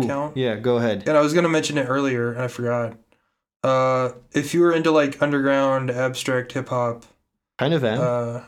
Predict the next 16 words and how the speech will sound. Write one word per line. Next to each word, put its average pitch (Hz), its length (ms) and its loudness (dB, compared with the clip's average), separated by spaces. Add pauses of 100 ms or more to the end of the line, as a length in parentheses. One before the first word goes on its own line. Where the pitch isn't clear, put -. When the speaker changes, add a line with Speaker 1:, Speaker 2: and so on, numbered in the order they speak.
(1000)
Speaker 2:
I 127 40 -10
gotta 135 160 0
get 135 120 0
on 131 100 0
my 123 160 -2
hipster 120 640 -4 (760)
soapbox 123 540 -4
here. 120 300 -8 (520)
But, 127 180 0
um, 123 480 -2 (1200)
so - 180 0
this 147 320 0
group, 165 320 2
I 147 100 0
think 190 240 0
it's, - 480 -2